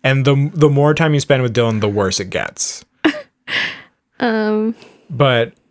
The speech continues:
Speaker 1: um, I don't know, it just had a lot of, I really liked the style, and even though the writing could be a little stilted sometimes, it did a really good job of giving you that, giving you the feel that he was going for. And
Speaker 2: Yeah.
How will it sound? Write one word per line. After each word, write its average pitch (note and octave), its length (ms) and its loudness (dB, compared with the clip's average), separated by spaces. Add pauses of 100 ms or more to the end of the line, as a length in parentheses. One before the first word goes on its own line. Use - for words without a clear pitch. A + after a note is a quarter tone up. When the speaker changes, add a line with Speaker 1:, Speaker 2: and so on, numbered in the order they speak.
(260)
Speaker 1:
um, G#2 640 -2 (280)
I C#3 60 2
don't C3+ 120 2
know, B2 120 0
it A#2+ 80 2
just B2 260 -2
had A#2+ 220 0
a A#2 40 0
lot A2+ 240 0
of, G2+ 320 -8 (160)
I C3+ 60 2
really D3 280 4
liked B2+ 300 0
the A2 100 -2
style, A#2+ 880 0 (200)
and G#2 540 -4 (380)
even E3 160 4
though E3 80 4
the D3 80 4
writing C3+ 260 2
could B2+ 220 -2
be B2+ 100 2
a B2 80 2
little B2 560 2
stilted C3 640 0
sometimes, D#3+ 600 0
it A#2 100 0
did B2 120 2
a A2 60 0
really A2 280 0
good G#2 220 -2
job G2 320 0
of G2 180 -4
giving G2+ 320 -4
you G2+ 220 -4
that, F#2 360 -4 (360)
giving F#3 240 4
you D3+ 100 4
the B2+ 80 0
feel A2+ 540 0
that G#2 200 -4
he A2+ 160 -4
was G2+ 260 -6
going F2+ 340 -4
for. F#2 440 -6 (500)
And A2+ 420 -2
Speaker 2:
Yeah. F#3+ 400 2